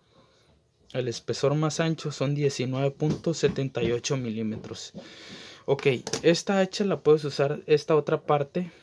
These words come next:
obviamente para golpear, para clavar, y esta otra o-, parte para cortar, ¿no? Eh, ¿cada qué tiempo le tienes que estar sacando filo a tu hacha? Pues es dependiendo, ¿no? Recordemos que al sacar filo es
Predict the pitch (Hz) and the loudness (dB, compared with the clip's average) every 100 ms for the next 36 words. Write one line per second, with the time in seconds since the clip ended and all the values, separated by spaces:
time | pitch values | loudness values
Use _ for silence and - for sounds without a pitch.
0 | - - 127 131 135 135 143 - 131 123 | -20 -6 -2 0 -2 -2 -4 0 0 2
1 | 117 113 117 117 117 - 131 139 143 - | 0 -2 -4 -2 -2 0 2 2 0 -2
2 | 120 - 117 113 139 196 - - - - | -4 -2 -2 2 4 2 0 -20 -20 -20
3 | - _ 151 139 131 143 139 139 135 139 | -20 _ 4 4 6 2 2 2 2 0
4 | - - - 143 139 156 147 131 117 113 | -2 -12 2 2 4 0 2 0 -2 -2
5 | 120 - 160 147 127 147 196 - - - | -8 -4 0 2 2 0 0 -2 -12 -20
6 | - - _ _ _ 147 156 151 - _ | -20 -20 _ _ _ 0 0 0 -6 _
7 | - 208 226 226 214 220 220 233 226 - | 2 6 6 4 4 6 6 8 4 4
8 | 170 180 - - 180 180 175 175 175 175 | 0 0 -2 0 0 2 0 2 0 4
9 | 180 165 151 - 175 170 160 - 139 143 | 4 4 2 0 0 6 4 4 2 2
10 | 143 220 220 - - - - 147 156 151 | 2 -2 -4 -8 -20 -18 4 4 6 2
11 | 147 175 151 123 131 139 131 135 151 156 | 4 2 0 -2 0 2 2 2 2 2
12 | 147 139 135 147 160 - 151 143 131 139 | 0 0 2 2 2 2 0 0 0 0
13 | 139 - 156 156 151 147 143 - | 0 0 2 6 8 8 6 2